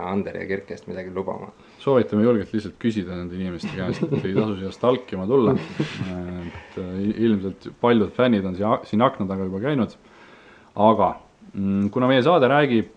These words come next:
Speaker 2: äh, siis inimestest, kes ongi tulnud, äh, kuskilt kaugelt sellise huvitava, huvitava ideeni, huvitava teoni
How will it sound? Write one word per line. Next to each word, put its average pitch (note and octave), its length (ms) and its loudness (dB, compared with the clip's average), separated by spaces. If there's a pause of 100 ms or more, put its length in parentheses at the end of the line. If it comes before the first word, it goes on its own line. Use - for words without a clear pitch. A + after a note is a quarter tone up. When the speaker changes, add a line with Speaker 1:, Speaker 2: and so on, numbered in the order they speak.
(120)
Speaker 2:
äh, G2+ 500 0 (460)
siis - 240 -10
inimestest, A2 760 2
kes G#2 320 -2
ongi A#2 300 2
tulnud, A2 400 2 (240)
äh, F2+ 320 -10 (140)
kuskilt C3+ 560 -6
kaugelt B2 720 2 (600)
sellise F#2 240 -4
huvitava, F#2 1200 0
huvitava A2 460 -2
ideeni, A#2+ 340 2
huvitava G#2 380 -2
teoni G#2 400 2